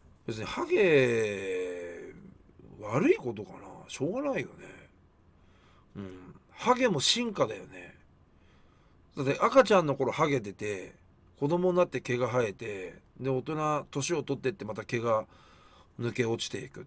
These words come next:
元通りになるだけだからね。ハゲも進化ですよ。うん。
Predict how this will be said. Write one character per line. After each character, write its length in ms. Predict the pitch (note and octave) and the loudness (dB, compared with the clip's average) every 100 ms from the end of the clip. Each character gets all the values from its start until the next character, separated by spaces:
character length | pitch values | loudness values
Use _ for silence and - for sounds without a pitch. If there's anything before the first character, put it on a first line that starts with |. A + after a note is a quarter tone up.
| - | -8
元 360 | A2+ C#3+ B3 | -2 2 4
通 180 | C4 C4+ | 8 8
り 100 | C3+ | 6
に 60 | A#2 | 2
な 100 | G#2+ | -6
る 60 | |
だ 160 | G2+ G2+ | -8 -2
け 80 | E3+ | 0
だ 80 | C3 | 0
か 60 | - | -2
ら 60 | - | -16
ね。 100 | - - - | -18 -20 -20
ハ 160 | - A#3+ | -4 0
ゲ 140 | C#4 | 2
も 160 | D#3 G#2 | 0 -2
進 380 | - - C4 F#3 | -2 -2 -2 -4
化 100 | G2 | -10
で 60 | |
す 120 | - - | -14 -18
よ。 80 | - - - - - - - - - - | -18 -20 -20 -20 -20 -20 -20 -20 -14 -10
う 40 | |
ん。 220 | F#2+ F#2 | -8 -8